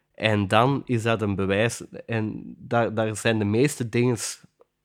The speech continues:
eh, in onze samenleving nu op gebaseerd. Van de waarheid zit in,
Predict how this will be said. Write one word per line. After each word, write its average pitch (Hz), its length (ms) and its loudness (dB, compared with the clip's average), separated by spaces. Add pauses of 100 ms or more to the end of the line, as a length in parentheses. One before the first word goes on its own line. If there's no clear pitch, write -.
(160)
eh, 95 480 -2 (300)
in 113 280 0
onze 117 340 2
samenleving 107 760 0
nu 107 60 0
op 104 140 -6
gebaseerd. 98 640 -4
Van 98 160 -4
de 95 80 -2
waarheid 107 500 0
zit - 300 -4
in, 107 360 -2